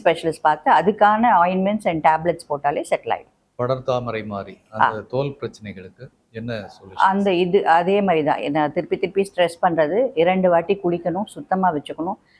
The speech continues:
Speaker 1: மெயினா வந்து வேர்வையும் அந்த தண்ணீரும் இருந்தா தான் அந்த பூஞ்சை காளான் ரொம்ப வளரும். So அதனால நல்லா தொடச்சிட்டு ட்ரெஸ் போட்டுக்கணும். லூஸ் ஃபிட்டிங் காட்டன் க்ளோத்ஸ், இந்த டைட் அண்டர் கார்மெண்ட்ஸ் போடக்கூடாது.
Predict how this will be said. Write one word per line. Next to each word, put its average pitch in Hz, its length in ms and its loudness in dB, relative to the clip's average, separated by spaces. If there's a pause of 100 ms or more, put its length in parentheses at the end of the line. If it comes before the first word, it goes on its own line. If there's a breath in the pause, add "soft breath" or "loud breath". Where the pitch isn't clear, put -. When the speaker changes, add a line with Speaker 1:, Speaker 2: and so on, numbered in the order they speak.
(140 soft breath)
Speaker 1:
மெயினா 214 360 2
வந்து 196 240 2
வேர்வையும் 214 840 2
அந்த 165 140 -2
தண்ணீரும் 214 540 2
இருந்தா 170 280 2
தான் 214 240 2
அந்த 165 200 0
பூஞ்சை 185 340 0
காளான் 151 320 2
ரொம்ப 143 180 2
வளரும். 127 360 -2 (340)
So 165 200 2
அதனால 170 520 4
நல்லா 165 420 2
தொடச்சிட்டு 185 640 2
ட்ரெஸ் 165 320 0
போட்டுக்கணும். 160 560 0
லூஸ் 233 320 4
ஃபிட்டிங் 170 320 -2
காட்டன் 180 360 2
க்ளோத்ஸ், - 340 -6 (480)
இந்த 160 180 2
டைட் 202 280 4
அண்டர் 175 280 4
கார்மெண்ட்ஸ் 156 340 2
போடக்கூடாது. 139 500 0